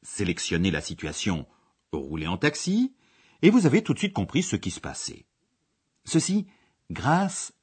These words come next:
à votre mémoire. Pourtant, il est fréquent, lorsqu'on veut apprendre une langue étrangère, qu'on refuse inconsciemment cette aide. On essaie de comprendre mot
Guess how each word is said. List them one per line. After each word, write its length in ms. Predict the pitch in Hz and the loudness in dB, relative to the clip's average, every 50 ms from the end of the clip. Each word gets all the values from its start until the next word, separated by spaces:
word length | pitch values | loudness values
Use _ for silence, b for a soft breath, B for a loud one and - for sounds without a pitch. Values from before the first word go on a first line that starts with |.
| _ | _
à 140 | - 87 85 | -6 -6 -4
votre 440 | 76 85 143 175 - - - 123 127 | -2 0 0 0 -2 -2 -2 0 0
mémoire. 880 | 120 82 71 78 98 87 80 85 85 78 69 64 - 57 - - - _ _ _ _ _ _ _ _ _ _ _ b b b b b b b b _ - | 0 0 -2 -2 -2 0 -2 -2 -2 -2 -2 -4 -6 -12 -18 -20 -20 _ _ _ _ _ _ _ _ _ _ _ b b b b b b b b _ -10
Pourtant, 240 | 151 139 - 247 247 | -8 -2 2 4 4
il 120 | 170 101 | 6 4
est 40 | 170 | 2
fréquent, 560 | - - - - - - 170 107 - - _ _ _ _ - | 0 -2 -6 -4 0 0 0 0 0 -6 _ _ _ _ -8
lorsqu'on 320 | 71 69 - - - 73 | -8 -8 -8 -10 -12 -6
veut 160 | 65 80 104 - | -4 -4 -4 -4
apprendre 400 | - - - - 104 104 87 - | -6 -8 -4 -2 -2 -2 -2 -4
une 160 | 76 65 64 | -8 -10 -10
langue 260 | 65 65 65 67 64 67 | -10 -10 -10 -10 -10 -12
étrangère, 600 | - - - 117 113 110 175 185 170 131 82 b b b b b b b _ | -6 -2 0 0 2 4 4 4 4 4 0 b b b b b b b _
qu'on 140 | - 175 170 | 6 6 8
refuse 460 | 143 170 156 160 - 196 175 120 - - _ - | 10 8 6 6 6 4 4 2 0 -2 _ 6
inconsciemment 760 | 127 131 - - 110 98 - - - 73 69 69 95 123 | 6 6 8 6 2 0 0 -2 -4 -6 -2 0 2 2
cette 340 | 113 - - 80 69 - - | 2 0 -4 -8 -8 -8 -10
aide. 360 | 71 65 57 - - - - - _ _ _ _ _ _ _ _ _ _ _ _ - | -10 -10 -10 -12 -16 -18 -20 -20 _ _ _ _ _ _ _ _ _ _ _ _ -8
On 80 | 76 | -6
essaie 320 | 90 95 95 - 123 117 90 | -4 -4 2 4 6 6 6
de 120 | 80 98 | 4 2
comprendre 600 | 90 - 113 107 95 107 123 131 127 107 90 b b b b b _ - | 0 2 2 2 4 6 6 6 6 6 2 b b b b b _ -10
mot 480 | 69 76 87 117 151 190 208 196 - | -4 0 4 6 8 8 6 4 0